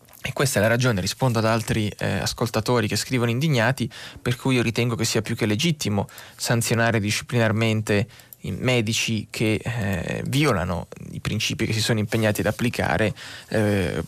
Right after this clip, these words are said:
diciamo, predicando o attuando comportamenti no vax, come abbiamo letto in quell'articolo della Verità prima. Sentiamo una telefonata. Pronto?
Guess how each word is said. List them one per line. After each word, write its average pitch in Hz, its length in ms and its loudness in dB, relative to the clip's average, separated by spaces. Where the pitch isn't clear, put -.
diciamo, 117 560 0
predicando 113 720 2
o 101 460 0
attuando 107 540 2
comportamenti 113 960 -2
no 117 280 4
vax, 107 600 2
come 107 240 -2
abbiamo 107 300 2
letto 104 280 0
in 92 60 -4
quell'articolo 98 560 -2
della 110 160 2
Verità 117 340 0
prima. - 340 -4
Sentiamo 135 840 2
una 127 160 0
telefonata. 110 520 -2
Pronto? 143 420 0